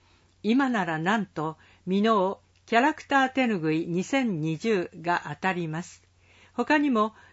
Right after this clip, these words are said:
各地域のオリジナルアイテムの詰め合わせがもらえるので、どんどん歩いて応募してください。コースを一回クリアするごとに、一口応募オーケー。歩けば歩くほど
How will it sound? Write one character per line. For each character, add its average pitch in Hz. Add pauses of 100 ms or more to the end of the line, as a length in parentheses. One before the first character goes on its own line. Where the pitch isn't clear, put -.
(240)
各 277
地 254
域 190
の 175
オ 175
リ 220
ジ 254
ナ 254
ル 240
ア 233
イ 226
テ 185
ム 165
の 165
詰 208
め 240
合 233
わ 220
せ 208
が 196
も 185
ら 190
え 180
る 180
の 156
で、 151 (280)
ど 208
ん 311
ど 240
ん 175
歩 180
い 180
て 151
応 165
募 185
し -
て 175
く 165
だ 165
さ 165
い。 - (1120)
コ 311
ー 302
ス 190
を 170
一 160
回 269
ク 262
リ 262
ア 240
す 196
る 180
ご 180
と 170
に、 156 (280)
一 -
口 170
応 185
募 190 (140)
オ 196
ー -
ケ 156 (500)
ー。 233
歩 277
け 247
ば 208
歩 226
く 220
ほ 190
ど 180